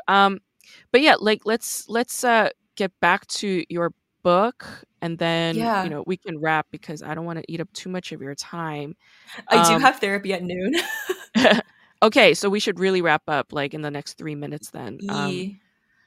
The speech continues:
Speaker 1: uh, okay, then let's go to, let's just talk about your heroes then. Like, who are your graphic novel
Speaker 2: Yeah.
Speaker 1: heroes?
Speaker 2: Oh my
Speaker 1: And
Speaker 2: God. Um,
Speaker 1: yeah, and next project
Speaker 2: so
Speaker 1: stuff, if anything.
Speaker 2: Yeah, um, let's see.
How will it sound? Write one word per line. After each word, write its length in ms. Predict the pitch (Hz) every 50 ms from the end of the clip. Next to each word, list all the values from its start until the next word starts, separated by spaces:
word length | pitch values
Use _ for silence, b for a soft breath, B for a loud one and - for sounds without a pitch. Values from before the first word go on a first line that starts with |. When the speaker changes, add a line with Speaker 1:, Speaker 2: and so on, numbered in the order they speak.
| _ _ -
Speaker 1:
uh, 300 | 196 196 196 196 190 - -
okay, 300 | 247 - 269 226 143 - _ _ _ _ _ _ _ _ _ _ _ _ _ _ _ -
then 240 | 226 220 214 208 -
let's 500 | - 220 233 262 - - - - - -
go 260 | - - 269 269 277
to, 460 | 269 - - - - 269 269 262 247 - -
let's 220 | 240 277 - -
just 180 | - 381 - -
talk 180 | 262 277 -
about 260 | - 269 262 247 -
your 140 | 220 226 220
heroes 520 | 214 - - 220 202 196 185 165 170 - -
then. 280 | 156 147 139 135 190 -
Like, 180 | 185 185 175
who 100 | - 233
are 60 | 233
your 200 | 240 233 233 214
graphic 380 | - - 185 175 196 - 202 196
novel 360 | 185 240 277 302 240 202 180
Speaker 2:
Yeah. 40 | 190
Speaker 1:
heroes? 800 | 185 - 175 170 170 190 202 214 233 262 285 - - - - - _ _ _ _ -
Speaker 2:
Oh 140 | - 196 240
my 120 | 240 226
Speaker 1:
And 60 | 196 185
Speaker 2:
God. 400 | 202 208 208 196 190 190 190 190 196 - _ -
Um, 460 | 208 202 202 196 196 190 196 196 196 - - -
Speaker 1:
yeah, 340 | 190 185 175 160 170 180 190 _ _ _ _ -
and 180 | 165 170 170
next 260 | 175 180 - - -
project 480 | - - - 175 175 233 226 226 220 220
Speaker 2:
so 60 | 220
Speaker 1:
stuff, 280 | 214 - 143 - - 165
if 100 | 160 - -
anything. 460 | 156 151 156 - - 175 180 175 190 - _ _ _ _ _ _ _ _ _ _ _ _ _ -
Speaker 2:
Yeah, 400 | 254 285 311 285 233 208 190 - -
um, 600 | 214 220 220 214 214 214 214 208 208 208 202 _ _ _ _ _ 185
let's 180 | 185 - - -
see. 460 | - 190 180 175 170 175 175 175